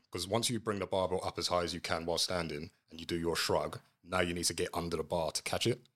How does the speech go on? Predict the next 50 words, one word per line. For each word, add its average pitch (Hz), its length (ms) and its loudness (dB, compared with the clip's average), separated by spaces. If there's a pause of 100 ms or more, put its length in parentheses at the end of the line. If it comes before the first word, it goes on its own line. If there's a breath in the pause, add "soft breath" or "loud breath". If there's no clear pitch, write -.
(320)
Now, 90 340 2 (200)
when 98 120 -6
you're 107 240 4 (160)
pulling 104 220 -4
yourself 95 420 0 (100)
down 87 440 2 (120)
with 87 140 -14
the 85 60 -8
bar, 80 380 2 (760)
it's 87 120 0
quite 92 320 2
natural 85 360 0
that 80 140 2
your 82 120 0
feet - 220 -2
might 80 160 -2
come 80 120 -4
off - 80 -2
the 85 80 -4
ground 82 200 0
a 80 40 0
little 82 180 0
bit. 80 200 0 (640 loud breath)
It's - 80 2
completely 95 300 0
fine. 78 240 0
There's 80 120 0
nothing 78 200 -2
wrong 80 120 -2
with 80 80 -2
that. 82 100 2
As 85 100 0
long 104 100 4
as 90 100 0
you're 87 100 0
not 85 160 0
physically 82 400 -4
jumping 78 360 -2
in 78 80 -4
the 80 160 -2
air 78 260 0
and 78 100 -4
then 76 140 -8
pulling 78 180 -6
yourself 73 280 0
under, 71 200 -4
that's 76 180 -2
bad 76 260 0
form. 76 380 -2
But 78 220 2